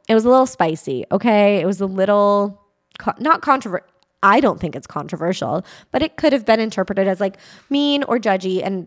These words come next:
that's not really who I am. I kind of posted it as a joke, but I posted a picture of the icy machine, and I said, "Unpopular opinion, but if you give these to your kids, if you buy s-,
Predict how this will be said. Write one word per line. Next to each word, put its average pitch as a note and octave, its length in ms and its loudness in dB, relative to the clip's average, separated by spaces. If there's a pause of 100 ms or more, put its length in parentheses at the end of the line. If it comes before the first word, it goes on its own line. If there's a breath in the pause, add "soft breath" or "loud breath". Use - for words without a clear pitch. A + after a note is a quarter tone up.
that's G#3 260 0
not F#3 180 0
really F3+ 220 0
who F3+ 140 -2
I F3 100 0
am. F3 220 -2
I E3+ 60 -4
kind F#3 200 -6
of F3 180 -8
posted E3+ 400 -2
it D#3+ 40 -6
as D3+ 160 -6
a D#3+ 40 -10
joke, G#3+ 360 -2 (420 soft breath)
but F3+ 400 0
I F#3+ 140 -2
posted G#3+ 320 -4
a - 20 0
picture A3+ 200 -4
of G3+ 60 -2
the - 140 -2
icy E3+ 380 -4
machine, F3 600 -8 (240)
and F#3+ 140 -2
I F#3 80 -2
said, F3+ 340 -2
"Unpopular A3 600 -2
opinion, E3+ 500 -6 (300 soft breath)
but F3 160 0
if G3 200 -4
you F3+ 540 -2
give G3 240 -4
these A3 200 -4
to - 120 -8
your F3 160 -2
kids, F3+ 760 -2 (320 soft breath)
if F3+ 80 -8
you G3 100 0
buy F#3+ 320 4
s-, G3 160 -4